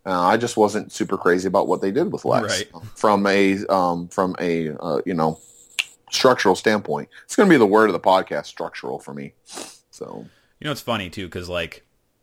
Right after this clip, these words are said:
Speaker 2: I was walking out of the theater seeing Man of Steel, and I told my wife, I said, "The only way this movie will ever be good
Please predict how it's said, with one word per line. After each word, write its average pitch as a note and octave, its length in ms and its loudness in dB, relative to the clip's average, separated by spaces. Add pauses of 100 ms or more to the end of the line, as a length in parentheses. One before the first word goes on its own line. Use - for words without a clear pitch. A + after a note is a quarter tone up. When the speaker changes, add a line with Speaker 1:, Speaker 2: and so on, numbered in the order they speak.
(800)
Speaker 2:
I G#2+ 80 -2
was G#2+ 160 -10
walking B2 280 -4
out A2+ 100 -6
of A2 60 -8
the G2+ 80 -14
theater F#2+ 280 -8
seeing F#2 240 -16
Man F#2 140 -14
of F2 60 -16
Steel, D#2 360 -16 (440)
and - 100 -16
I E2+ 40 -10
told A2+ 260 -6
my G#2 80 -8
wife, D#2 320 -12 (220)
I F#2+ 120 -10
said, E2 400 -10 (920)
"The A#2+ 180 -10
only D#3 300 -8
way G2+ 400 -8 (640)
this G#2 160 -12
movie A2+ 220 -6
will G2 180 -8
ever A#2+ 180 -6
be B2+ 120 -8
good F#2 360 -6